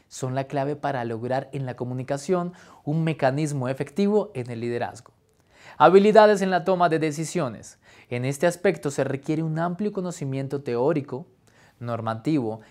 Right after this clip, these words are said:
y la experiencia para tomar las decisiones adecuadas. Un líder debe estar en constante cualificación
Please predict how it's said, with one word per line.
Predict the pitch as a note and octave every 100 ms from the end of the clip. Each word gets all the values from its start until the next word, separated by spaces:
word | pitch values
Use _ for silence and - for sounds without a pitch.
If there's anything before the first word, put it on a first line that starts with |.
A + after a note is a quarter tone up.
| _
y | C#3
la | D#3+
experiencia | D#3+ F#3 F3 F#3 G3
para | D#3+ D3+
tomar | C#3 C#3 D3 D#3+
las | F3
decisiones | D#3+ C#3+ B2 - C3 C#3 -
adecuadas. | B2+ A#2 A#2+ - C3+ F3 - - _ _ _ - -
Un | C#3+ F#3+ A#3
líder | B3 C#3 B2 - - -
debe | C3 D#3
estar | F#3+ G3 F#3+ -
en | F3+ D#3
constante | D3 C#3 B2+ - F#3 G3 A3
cualificación | G#3 E3 C#3 C3+ - A2 D3+ D#3 A2+